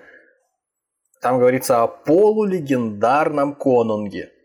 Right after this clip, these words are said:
То есть не полностью легендарном, вымышленном, а полулегендарном. Вот, э, и поэтому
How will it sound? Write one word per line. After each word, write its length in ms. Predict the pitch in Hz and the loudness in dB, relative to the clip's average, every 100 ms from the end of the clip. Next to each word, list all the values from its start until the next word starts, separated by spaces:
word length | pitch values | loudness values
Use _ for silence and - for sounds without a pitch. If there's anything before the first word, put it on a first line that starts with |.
| _ _ _ _ | _ _ _ _
То 80 | 113 | -10
есть 160 | 95 - | -10 -8
не 220 | 101 143 | -2 -2
полностью 520 | 151 262 277 180 - | 0 0 2 0 -2
легендарном, 580 | 117 120 131 123 110 104 | -4 -2 0 0 0 -2
вымышленном, 500 | 127 117 - 101 98 | -2 -4 -6 -10 -8
а 60 | 107 | -8
полулегендарном. 1300 | - 127 156 170 147 139 139 120 110 104 101 101 _ _ _ _ - - _ _ | -4 0 2 0 0 -2 -2 0 0 0 -4 -10 _ _ _ _ -20 -20 _ _
Вот, 540 | 117 123 120 - - - | -6 0 0 0 -6 -2
э, 340 | 117 110 110 131 | 2 2 0 -2
и 100 | 135 | -2
поэтому 640 | 127 131 139 147 131 - | -2 -2 -2 0 0 -2